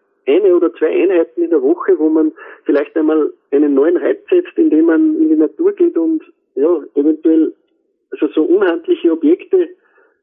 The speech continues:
ja, ein bisschen trägt oder hebt oder, ja, einfach Übungen macht, die man eh im Studio auch macht. Man kann Schulterdrücken mit einem Stein, man kann Kniebeugen machen, ja, es ist einfach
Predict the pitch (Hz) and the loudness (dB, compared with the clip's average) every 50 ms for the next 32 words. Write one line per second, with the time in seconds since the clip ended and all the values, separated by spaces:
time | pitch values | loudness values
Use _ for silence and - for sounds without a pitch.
0 | _ _ - - - - 143 160 165 160 156 170 156 - - - 160 151 147 135 | _ _ -10 -10 -6 -4 -4 -2 -2 -2 0 -2 -2 -2 -2 -2 0 0 0 -2
1 | - _ _ _ - 131 139 139 - - 147 139 135 131 123 139 151 175 330 - | -6 _ _ _ -2 -2 -2 -2 -4 -6 -4 -2 -2 -2 0 0 0 0 0 -2
2 | - 151 139 139 139 135 135 131 131 160 190 185 156 - - 147 151 151 160 156 | -4 -4 -2 0 0 0 0 0 2 2 2 0 0 -2 -4 -4 -4 -2 -2 0
3 | 160 180 202 208 185 180 170 165 165 151 147 - - - - _ _ 175 170 175 | 0 0 2 2 2 2 2 0 -2 -2 -4 -4 -6 -12 -18 _ _ -2 0 0
4 | 165 156 160 202 196 - - - 180 175 175 156 139 139 139 - - 127 123 - | 2 2 2 2 0 -2 -2 -4 -2 0 0 0 0 -2 -4 -4 -6 -8 -8 -8
5 | - _ _ 135 139 131 - 143 156 156 151 - - - - - - - - - | -10 _ _ -6 -6 -4 -2 0 0 0 0 -2 -6 -14 -14 -16 -18 -20 -20 -20
6 | _ _ _ _ _ _ - - 392 415 403 - 370 - 349 349 359 - _ - | _ _ _ _ _ _ -2 0 0 0 0 -2 -2 -2 -4 -6 -6 -6 _ -4
7 | - - - - - 175 165 165 160 160 - - 143 147 151 156 151 147 139 156 | -2 0 0 0 0 0 0 0 0 -2 -2 -4 -2 0 2 2 0 0 0 -2
8 | 156 156 - - - - _ _ _ 160 180 202 202 180 170 165 170 170 160 147 | -4 -4 -4 -8 -14 -16 _ _ _ 0 0 2 2 0 0 0 0 0 -2 -2
9 | 151 147 - - 175 165 156 139 151 175 180 156 156 151 - 160 147 151 151 | -4 -6 -8 -8 -6 -4 -2 0 0 0 0 -2 -4 -6 -6 -6 -6 -6 -8